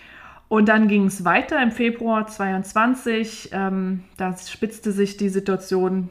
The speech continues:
ja eigentlich für alle weiter zu, als der russische Angriffskrieg auf die Ukraine begann. Das haben wir ja hier auch manchmal so angeschnitten, so, ähm, was das jetzt für uns bedeutet, wie es uns damit geht.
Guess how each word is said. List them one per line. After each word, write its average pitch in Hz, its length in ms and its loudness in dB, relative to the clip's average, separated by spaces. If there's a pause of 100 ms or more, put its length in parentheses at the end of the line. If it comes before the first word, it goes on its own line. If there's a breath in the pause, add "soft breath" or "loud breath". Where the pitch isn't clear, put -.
(120)
ja 160 100 -4
eigentlich 185 260 -4
für - 160 -2
alle 190 460 2
weiter 185 360 0
zu, 254 320 -2
als 190 500 -2 (460 loud breath)
der 196 120 2
russische 196 480 -2
Angriffskrieg 202 640 0
auf 170 160 -6
die 185 160 -2
Ukraine 175 420 0
begann. 233 400 2
Das 214 320 -6
haben 190 120 -4
wir 185 80 -2
ja 185 120 -2
hier 180 240 -2
auch 180 80 -6
manchmal 185 320 -6
so 180 240 -6
angeschnitten, 220 840 0
so, 208 300 2 (640 loud breath)
ähm, 196 340 0
was 190 380 -4 (100)
das 196 140 -6
jetzt 190 160 -2
für - 80 -4
uns 208 200 2
bedeutet, 196 480 2
wie 196 40 -4
es 185 100 -2
uns 180 160 -8
damit 185 320 -4
geht. 185 320 -4